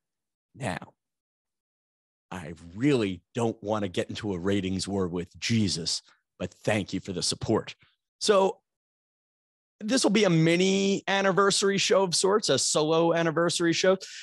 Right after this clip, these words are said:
kind of like how I spent some of my birthdays in the last couple of years by myself alone in my apartment. But I, I was just scrolling through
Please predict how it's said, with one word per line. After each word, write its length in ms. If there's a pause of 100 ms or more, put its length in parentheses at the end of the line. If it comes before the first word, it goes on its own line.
(120)
kind 200
of 60
like 160
how 160
I 80
spent 460
some 200
of 60
my 120
birthdays 520
in 80
the 60
last 240
couple 220
of 60
years 220
by 240
myself 600
alone 400
in 80
my 160
apartment. 580 (420)
But 360
I, 140
I 180
was 180
just 420
scrolling 560
through 600